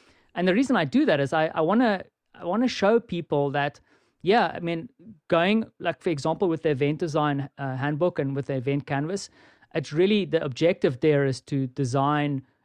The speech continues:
events that actually change behavior, right?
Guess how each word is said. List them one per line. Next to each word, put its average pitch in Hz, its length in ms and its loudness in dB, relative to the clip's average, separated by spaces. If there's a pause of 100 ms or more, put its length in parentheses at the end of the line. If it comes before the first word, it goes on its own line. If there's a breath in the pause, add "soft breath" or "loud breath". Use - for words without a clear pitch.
events 156 380 0
that 151 160 0
actually 151 280 -4
change 147 540 0 (480)
behavior, 147 600 2
right? 127 360 -6